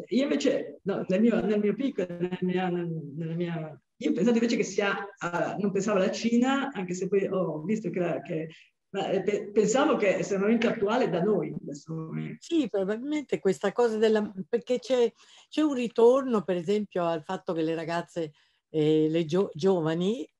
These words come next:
Speaker 2: eh, in questo caso una ragazza, ma in giovani in generale non trovano lavoro, escono da scuola magari preparati e non trovano lavoro. Vedi che,
Speaker 1: Esatto.
Speaker 2: che i ragazzi si mettono a fare i rider,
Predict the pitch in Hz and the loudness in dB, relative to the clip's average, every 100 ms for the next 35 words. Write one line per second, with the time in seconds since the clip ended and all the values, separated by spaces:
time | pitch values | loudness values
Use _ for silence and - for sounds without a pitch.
0 | - 170 170 160 165 151 156 156 175 208 | -10 -6 -4 -2 -4 -6 -8 -4 -2 2
1 | 208 175 170 208 196 - 156 156 160 202 | 2 2 2 0 0 -2 -6 -4 0 2
2 | 180 160 156 156 156 160 165 214 190 175 | 2 -2 -2 -4 -6 -4 -4 0 0 0
3 | 196 156 147 151 151 156 151 208 226 151 | -2 -4 -4 -4 -4 -4 0 4 4 4
4 | 170 170 - 170 170 160 - 185 151 139 | -2 -4 -4 -4 -4 -6 -2 0 0 -4
5 | 147 160 147 151 151 185 175 170 170 233 | -4 -4 -4 -6 -2 -2 0 -2 -2 -4
6 | 233 - - - 196 240 254 156 196 165 | -4 -18 -20 -12 -2 -2 0 -2 0 -2
7 | 135 147 190 - - - 160 156 151 151 | -4 -2 -2 -4 -12 -6 -4 -2 -4 -6
8 | 151 165 165 160 175 170 143 165 156 165 | -4 -4 -4 -4 -6 -6 -8 -8 -8 -8
9 | 156 165 160 170 185 185 175 180 | -6 -6 -4 -2 0 0 2 0